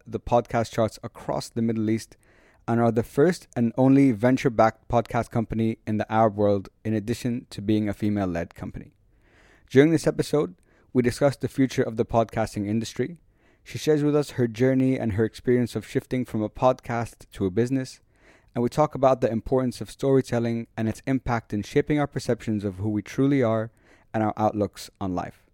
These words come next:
She is someone that has been incredibly influential in my own podcasting journey.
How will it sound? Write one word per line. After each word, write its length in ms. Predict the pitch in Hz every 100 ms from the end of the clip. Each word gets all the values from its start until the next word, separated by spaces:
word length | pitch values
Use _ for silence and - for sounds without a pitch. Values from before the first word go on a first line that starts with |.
| _ _ _ _ _ _
She 180 | - 135
is 80 | 131
someone 440 | - 151 160 165
that 80 | 143
has 160 | 120 113
been 140 | 120
incredibly 600 | 120 - 156 151 139 139
influential 600 | 127 110 113 117 107 113 -
in 80 |
my 200 | 104 104 -
own 220 | 131 131
podcasting 540 | - 110 117 110 113
journey. 420 | 101 110 107 107